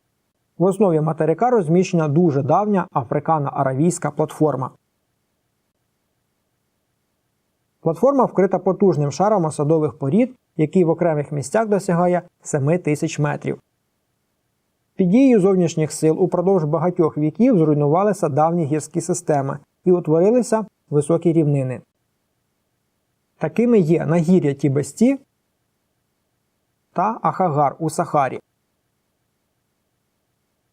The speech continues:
У північно-західній частині Африки переважають висоти менш ніж тисячу метрів. Це так звана Низька Африка.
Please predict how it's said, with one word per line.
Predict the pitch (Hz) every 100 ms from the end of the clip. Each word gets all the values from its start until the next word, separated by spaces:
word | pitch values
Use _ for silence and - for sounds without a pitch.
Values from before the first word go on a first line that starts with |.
| _
У | -
північно-західній | 151 208 262 214 170 160 139 170
частині | 180 196 208 208 -
Африки | 202 190 190 180
переважають | 165 151 151 160 202 220
висоти | 156 156 196 208 202
менш | 156 156 196 180
ніж | 170 156
тисячу | - 160 156 180 175
метрів. | 165 147 139 151 -
Це | - 214
так | 214 160
звана | 139 180 190 196
Низька | 147 143 - 165 -
Африка. | 151 - 143 147